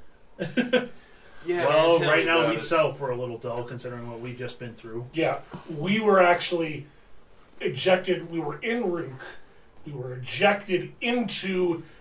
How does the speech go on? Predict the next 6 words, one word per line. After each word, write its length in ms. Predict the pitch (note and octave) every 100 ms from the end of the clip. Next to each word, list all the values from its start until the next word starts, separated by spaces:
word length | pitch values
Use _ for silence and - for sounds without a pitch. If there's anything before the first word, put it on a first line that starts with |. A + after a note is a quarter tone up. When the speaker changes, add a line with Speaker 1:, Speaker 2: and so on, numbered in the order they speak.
| -
Speaker 3:
a 280 | F3+ D#3 C3 C3
mini 440 | D3 F3 A3 A3+
recursion 840 | G3 F3 - F3+ E3+ D3+ D3 C#3+ C3+ - - - - F3+
involving 460 | F#3 D3 D3+ C#3+ C3+
Frankenstein's 500 | D#3 D3 C#3+ E3 D#3+
monster, 680 | G3 B3+ G#3+ - F3 E3